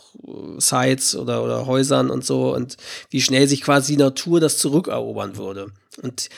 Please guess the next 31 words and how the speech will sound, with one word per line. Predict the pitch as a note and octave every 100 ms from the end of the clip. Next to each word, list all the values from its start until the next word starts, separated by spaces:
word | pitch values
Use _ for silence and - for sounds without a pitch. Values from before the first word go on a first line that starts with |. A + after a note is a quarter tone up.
| - -
Zukunft | - G3+ G3+ F#3 -
und | D#3
der | C#3+
langsame | B2+ D#3 D#3 D3+
Verfall | D3 C3 C3 C#3
der | D#3+
Anlage | B2+ C#3 B2+ C#3 C3
waren | B2 C3
eben | B2+ B2
Teil | - B2+
von | B2+ B2
dieser | A#2 A2
Doku-Fiktionsserie, | A#2 A#2+ C3+ - G#2 G#2 G2 F#2+ G2+ G2+ B2 D3 _ _ - - - -
die | -
irgendwie | A#2 A#2+
zweitausendzehn | A#2 - A#2+ A#2+ A#2 A2+ - B2+ A#2+ B2 - - - - -
auch | A#2 G#2 G2
gezeigt | - - A#2+ -
wurde | C#3 B2+
in | A#2+
Deutschland. | A2 A2+ - C3 C3 C3+ -
Äh, | - A#2+ A#2
Gefahr | A#2+ - B2+
aus | B2 B2+
der | - B2
Tiefe | - C#3 C3+
ist, | A2 -
hieß | - B2 -
die | B2+
Folge, | - G2 A2 B2+ B2+
war | A#2+ B2 B2